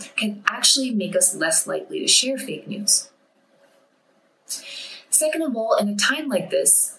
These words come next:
public health organizations and experts really need to be able to promote the spread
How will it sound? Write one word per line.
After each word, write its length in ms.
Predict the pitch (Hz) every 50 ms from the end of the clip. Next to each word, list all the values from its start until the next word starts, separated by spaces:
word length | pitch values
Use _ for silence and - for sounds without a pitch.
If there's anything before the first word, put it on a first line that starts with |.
| _ _
public 320 | - 269 262 330 320 -
health 180 | - - 220 185
organizations 760 | 185 185 185 185 196 190 185 190 190 185 - - 202 190 190
and 140 | 190 180 170 -
experts 680 | 170 165 160 - - - 185 170 165 170 - - - - - - - _ 190
really 300 | 175 208 269 285 302 294
need 200 | 285 254 233 214
to 140 | 208 - 208
be 240 | 202 190 185 - 190
able 120 | 185 196
to 120 | 196 202 202
promote 500 | - - - 208 - 190 196 208 208 -
the 80 | - 196
spread 480 | - - - - 165 165 165 170 170